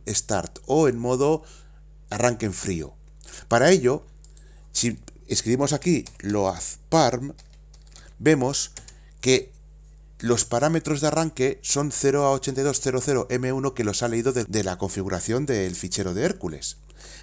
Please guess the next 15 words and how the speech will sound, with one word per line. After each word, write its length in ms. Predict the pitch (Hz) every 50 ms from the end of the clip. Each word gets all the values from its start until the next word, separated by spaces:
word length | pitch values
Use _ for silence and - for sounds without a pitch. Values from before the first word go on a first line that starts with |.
| - -
Pero 400 | 120 120 120 143 156 135 - - - - - - - - - -
que 140 | - 127 120
tenemos 380 | 120 120 - - 131 143 160 -
que 80 | 170
cambiar 320 | 180 165 156 165 175 160 -
este 200 | - 127 - 117
cero 260 | 98 - 143 147 151 -
cero 320 | - 156 143 151 147 -
por 200 | - 135 131 127
C 340 | - - - 131 135 131 - -
S, 360 | 101 98 - - - 78 - - - - - - - -
que 260 | - 113 113 127 143
es, 200 | 135 - - - - - - - - - - - - - - - - - - - - - -
esto 320 | - 117 - - - 143 127
nuevamente 680 | 127 127 123 127 131 139 151 143 - - 98 78 -